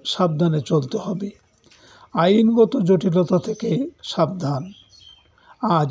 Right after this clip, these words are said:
ঝুঁকিপূর্ণ বিনিয়োগে ভালো লাভ হতে পারে। আজ আপনার শুভ সংখ্যা আট,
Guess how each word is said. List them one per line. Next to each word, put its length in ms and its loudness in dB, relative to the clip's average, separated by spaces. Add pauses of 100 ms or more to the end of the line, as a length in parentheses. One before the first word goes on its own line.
(120)
ঝুঁকিপূর্ণ 600 0
বিনিয়োগে 580 2 (480)
ভালো 280 0 (300)
লাভ 340 0
হতে 220 -2
পারে। 320 -2 (2000)
আজ 240 0
আপনার 280 2
শুভ 360 2
সংখ্যা 580 -2 (300)
আট, 320 0